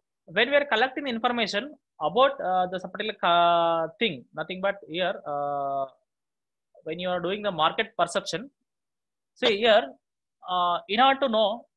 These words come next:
a bra-, uh, quality of the brand or quality of the commodity, quality of the commodity, what we have to do, uh, see, we need to select information from the customers.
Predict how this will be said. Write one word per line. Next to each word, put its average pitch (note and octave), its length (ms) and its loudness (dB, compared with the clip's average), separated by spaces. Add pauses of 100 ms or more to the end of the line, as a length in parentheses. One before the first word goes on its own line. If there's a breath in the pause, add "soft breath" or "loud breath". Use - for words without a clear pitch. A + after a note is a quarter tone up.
a F3+ 180 2
bra-, E3 380 0
uh, D#3+ 220 4
quality G3+ 360 4
of G#3+ 140 4
the G3 80 0
brand D#3 360 2
or G3 180 2
quality E3+ 340 0
of F3 100 0
the F3+ 80 -4
commodity, D#3+ 600 -2 (1600)
quality F#3 280 -2
of F#3+ 120 2
the B3 140 2 (240)
commodity, D3+ 540 -2 (440)
what A#3 200 0
we D4+ 60 -6
have D4 120 0
to A#3+ 80 -8
do, A3 280 -6 (680 loud breath)
uh, E3+ 460 0
see, B3 340 -4 (1300)
we A#3 120 -4
need B3+ 180 -6
to - 80 -4
select B3 280 2
information A3+ 520 -2
from A3 160 -4
the G#3+ 80 -2
customers. - 720 -4